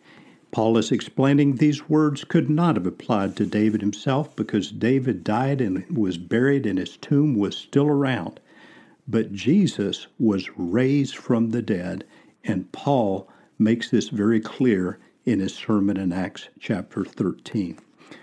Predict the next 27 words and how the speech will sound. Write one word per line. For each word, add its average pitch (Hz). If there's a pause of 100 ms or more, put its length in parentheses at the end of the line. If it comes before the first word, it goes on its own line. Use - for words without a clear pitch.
(160)
We 151
see 220
again 131 (680)
that 120
Scripture -
predicted 143
the 117
resurrection 123
of 110
Jesus 120
hundreds 131
of -
years 113 (100)
before 123
the 131
event, 110
reminding 170
us, 170
as 123
the 120
Apostle 160
Paul 147
would 117
write 110
later, 98 (680)
"All 165
Scripture -